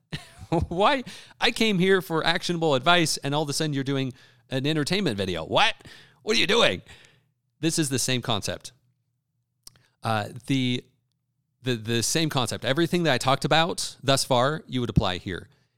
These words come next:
You would publish, you know, less often, and you would warm up the audience to it.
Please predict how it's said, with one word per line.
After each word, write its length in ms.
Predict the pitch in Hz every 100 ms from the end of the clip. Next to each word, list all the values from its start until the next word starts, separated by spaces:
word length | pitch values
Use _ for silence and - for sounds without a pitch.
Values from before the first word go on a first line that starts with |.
| _
You 160 | 110
would 160 | 113 104
publish, 520 | 113 127 139 - -
you 140 | - 101
know, 260 | 95 98 - -
less 500 | - 123 113 120 -
often, 540 | 120 117 - 156 165 - _ _
and 160 | 131 123
you 80 | 120
would 140 | 107
warm 260 | 98 107 101
up 140 | 95
the 100 | 101
audience 460 | 90 87 87 - -
to 140 | 92
it. 120 | 78